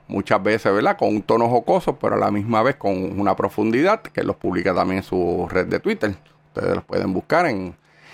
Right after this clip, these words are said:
en, él es Juan José Díaz. Díaz es el nombre de él completo, él es Díaz doble, pero en Twitter usted lo consigue como Juan José Díaz Das, el segundo Díaz sin la letra I.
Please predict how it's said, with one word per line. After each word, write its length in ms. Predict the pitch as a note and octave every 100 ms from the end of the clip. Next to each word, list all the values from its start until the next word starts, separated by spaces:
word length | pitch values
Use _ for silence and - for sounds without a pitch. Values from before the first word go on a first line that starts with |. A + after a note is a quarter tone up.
| - -
en, 240 | E2+ E2+
él 180 | - F#2
es 340 | F#2+ G2+ G2+ F#2
Juan 240 | G2 F#2
José 380 | F2+ F2 A2+ G#2
Díaz. 580 | F#2 G#2 A#2+ A#2 A#2 - _ _ _ _ -
Díaz 420 | D3 D3+ A#2+ -
es 160 | A2 A2+
el 120 | A#2
nombre 320 | A#2+ B2 C#3
de 100 | D#3
él 160 | B2+ F3+
completo, 540 | - G#2+ D3 D#3 A#2 D3
él 80 | A#2+
es 120 | G2
Díaz 280 | C3 G2+ G2
doble, 380 | A#2 C#3 A2+ - - - _
pero 220 | - G2
en 80 | G2+
Twitter 380 | - F#3+ F3+ C#3
usted 180 | A2+ G2+
lo 100 | A2+
consigue 380 | B2 A#2 F3+ D3+
como 220 | A#2 G#2
Juan 180 | G#2 F#2+
José 380 | G2 - - - - - -
Díaz 480 | A2 G3 F#3+ F3 -
Das, 500 | G2+ G2+ A2 - - _ _ _
el 120 | F#2+
segundo 420 | - G#2 C3+ D#3+
Díaz 400 | E3+ G3 D#3+ E3 _ _ _
sin 260 | _ - G2
la 80 | G2
letra 420 | G#2 G2+ B2 G2
I. 120 | F2+